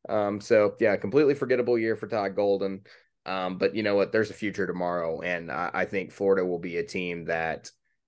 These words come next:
you know, gets going somewhere next season. All right, the next team I have on the list are the Georgia Bulldogs. Um,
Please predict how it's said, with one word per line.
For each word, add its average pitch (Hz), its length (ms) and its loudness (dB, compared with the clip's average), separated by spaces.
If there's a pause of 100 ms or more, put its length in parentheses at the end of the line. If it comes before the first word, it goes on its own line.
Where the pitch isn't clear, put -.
you 85 80 -6
know, 82 140 -6
gets 104 320 2
going 92 380 2
somewhere 85 640 -2
next - 320 -4
season. 82 300 -4
All 123 60 6
right, 113 140 2
the 117 60 0
next 131 220 2
team 127 180 4
I 113 80 4
have 113 220 2
on 101 80 -2
the 90 40 -6
list 107 360 0 (260)
are 113 440 4 (240)
the 151 180 8
Georgia 202 480 6
Bulldogs. 143 840 0
Um, 107 460 -2